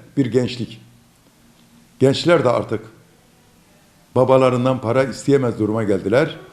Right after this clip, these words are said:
Onlar da harcayamaz duruma geldiler. Şimdi isyankar, son derece hırslı,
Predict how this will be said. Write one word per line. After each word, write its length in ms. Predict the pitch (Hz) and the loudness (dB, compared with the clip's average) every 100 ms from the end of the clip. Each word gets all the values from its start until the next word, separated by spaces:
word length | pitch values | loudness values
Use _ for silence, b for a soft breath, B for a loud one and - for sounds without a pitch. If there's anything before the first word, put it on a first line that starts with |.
| B - | B -4
Onlar 300 | 127 147 113 | 0 2 0
da 140 | 80 | -4
harcayamaz 500 | 101 95 110 98 95 | -6 -4 -2 -4 -4
duruma 220 | 98 92 | -4 -4
geldiler. 400 | 92 87 101 143 143 B B - | -4 -4 -2 -2 -4 B B -14
Şimdi 640 | - 170 151 120 147 147 - B - | -6 -4 -2 0 -2 -4 -16 B -10
isyankar, 800 | 117 - 131 113 117 143 - - - _ _ _ _ _ _ _ _ _ _ _ _ _ _ | -6 0 0 0 -2 -2 -4 -14 -20 _ _ _ _ _ _ _ _ _ _ _ _ _ _
son 320 | - - 170 | -14 -6 0
derece 220 | 117 104 98 | 0 0 -2
hırslı, 640 | 113 113 - 120 151 147 | -4 -4 0 2 2 0